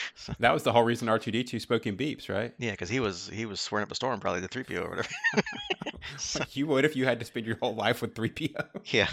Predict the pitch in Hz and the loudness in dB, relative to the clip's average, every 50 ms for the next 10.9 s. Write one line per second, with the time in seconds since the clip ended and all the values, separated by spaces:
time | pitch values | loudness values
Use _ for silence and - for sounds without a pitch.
0 | - 123 - - - - - - - - - - - 95 - - - - 190 277 | -2 -6 -8 -8 -14 -16 -18 -20 -20 -20 -16 -12 -12 -12 -12 -12 -10 -6 -4 -4
1 | 220 - - - 220 156 147 151 - - - - - - - - - - - - | -4 -4 -6 -6 -6 -8 -8 -10 -12 -12 -12 -10 -8 -6 -4 -2 -4 -4 -6 -10
2 | - - - - _ - 120 - - - 151 - - - _ - 101 - - _ | -16 -18 -20 -20 _ -12 -10 -10 -10 -12 -14 -14 -16 -16 _ -14 -14 -14 -16 _
3 | _ - - _ - - - _ _ _ _ _ _ _ _ _ _ - 208 202 | _ -20 -20 _ -16 -16 -16 _ _ _ _ _ _ _ _ _ _ -6 -4 -2
4 | 190 180 160 139 139 139 135 131 127 113 107 - 117 - 117 117 110 107 101 95 | 0 0 2 2 2 2 2 2 0 -2 0 -2 -2 -4 -4 -4 -2 -2 -2 -2
5 | - 101 98 113 127 123 113 101 101 101 - - - - - 107 101 98 - - | -2 -2 0 2 2 2 2 0 -2 -4 -8 -10 -12 -8 -4 -4 -4 -2 -2 -4
6 | 98 92 87 - - - 107 104 98 95 98 98 98 95 98 98 - - 107 104 | -4 -4 -4 -6 -6 -4 -4 -4 -4 -4 -6 -6 -6 -4 -6 -6 -6 -6 -6 -4
7 | - 110 104 107 95 - - 82 80 - - 73 67 60 - 92 85 - - 76 | -2 -2 -2 -4 -6 -6 -6 -6 -6 -8 -12 -12 -12 -10 -8 -8 -8 -8 -8 -8
8 | 95 98 85 95 98 92 101 110 113 117 - - 95 85 - - - 90 92 92 | -8 -8 -6 -8 -8 -6 -6 -6 -6 -4 -4 -6 -6 -6 -10 -10 -8 -8 -8 -8
9 | 90 92 - - - 104 92 92 95 92 - 101 - 92 92 87 87 90 - - | -8 -12 -14 -8 -6 -6 -4 -4 -6 -4 -4 -4 -4 -4 -6 -8 -8 -8 -8 -8
10 | 95 87 - - 95 85 78 - - 139 135 127 123 120 120 120 - | -8 -8 -6 -8 -8 -8 -8 -6 -4 -2 0 0 0 -2 -2 -4 -8